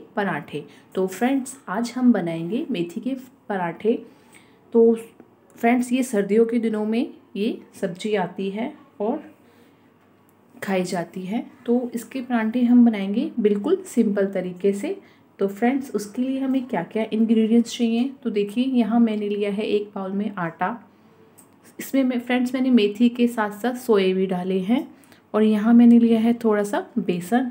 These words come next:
और मसाले में मैंने लिया है अजवाइन, धनिया पाउडर, लाल मिर्च पाउडर,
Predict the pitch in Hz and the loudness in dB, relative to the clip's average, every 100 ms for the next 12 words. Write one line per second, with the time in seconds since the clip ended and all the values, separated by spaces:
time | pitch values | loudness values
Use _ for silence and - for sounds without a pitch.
0 | - 226 208 202 202 208 240 247 240 233 | -2 0 0 -4 -2 2 4 6 6 6
1 | 233 233 233 240 208 185 - 175 170 180 | 4 4 2 0 -2 -6 -6 -8 -6 -4
2 | 240 - - - - - - - - - | -6 -8 -18 -20 -20 -20 -20 -20 -20 -20
3 | - 202 240 269 254 220 175 175 214 240 | -6 0 2 2 2 0 -2 -4 -6 -8
4 | _ _ _ _ _ _ - 175 180 190 | _ _ _ _ _ _ -2 0 0 -2
5 | 214 208 202 180 175 190 277 | -4 -4 -6 -6 -4 -6 -6